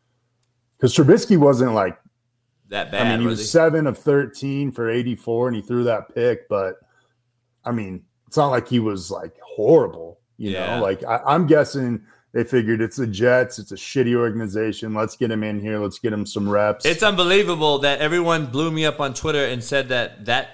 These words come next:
Speaker 2: tweet didn't age well. He threw three picks, no touchdowns. Like, how does
Speaker 1: Right.
Speaker 2: it not age well?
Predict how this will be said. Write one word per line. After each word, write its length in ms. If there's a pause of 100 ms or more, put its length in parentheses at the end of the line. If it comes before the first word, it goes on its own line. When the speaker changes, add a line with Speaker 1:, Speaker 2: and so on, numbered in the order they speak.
(200)
Speaker 2:
tweet 360
didn't 320
age 340
well. 420
He 100
threw 220
three 360
picks, 460
no 340
touchdowns. 760
Like, 220
how 220
does 140
Speaker 1:
Right. 80
Speaker 2:
it 60
not 220
age 260
well? 320